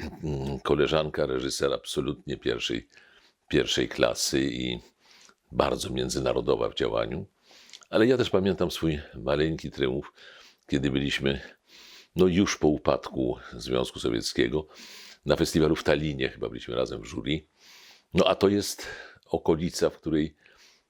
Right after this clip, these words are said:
jest zameczek, z którego pochodzi jej rodzina. Ja szalenie namawiałem Margaritę:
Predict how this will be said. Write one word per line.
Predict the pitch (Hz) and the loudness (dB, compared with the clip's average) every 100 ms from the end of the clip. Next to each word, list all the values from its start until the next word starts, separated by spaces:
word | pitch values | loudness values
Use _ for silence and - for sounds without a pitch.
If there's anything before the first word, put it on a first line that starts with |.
| _ | _
jest | 65 71 73 - | -4 0 2 0
zameczek, | 65 82 73 78 - 76 - - | 2 2 4 0 2 -4 -4 -12
z | - - | -12 -4
którego | 73 73 73 | 0 0 0
pochodzi | 71 - 73 73 80 | -2 0 -2 0 0
jej | 78 | 0
rodzina. | 85 80 69 - - - _ _ _ - - _ _ _ _ - | 0 -2 -8 -8 -12 -16 _ _ _ -20 -20 _ _ _ _ -2
Ja | 69 69 | 2 4
szalenie | - 95 104 104 104 | 4 4 4 4 4
namawiałem | 90 82 80 73 69 | 4 2 4 4 2
Margaritę: | 65 62 65 69 - 76 | 0 0 -2 -4 -2 -2